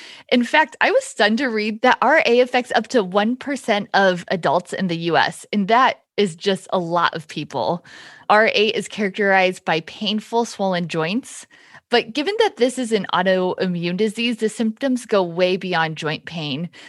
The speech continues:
And we'll talk about that a little bit later as we discuss this article. R A is more common in women than men, and it can present at any age,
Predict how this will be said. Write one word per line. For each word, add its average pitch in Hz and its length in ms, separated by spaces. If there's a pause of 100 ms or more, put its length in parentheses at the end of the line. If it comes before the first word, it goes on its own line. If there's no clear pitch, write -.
(100)
And 180 300
we'll 208 180
talk 202 240
about 180 520
that 165 200
a - 80
little 170 200
bit 156 140
later 160 280
as 160 140
we 156 80
discuss - 400
this 156 160
article. 151 680 (640)
R 226 220
A 220 160
is 196 200
more 202 200
common 220 480
in 180 240
women 196 300
than 175 200
men, 175 400
and 220 100
it 214 140
can 208 160
present 180 400
at 165 240
any 240 300
age, 175 520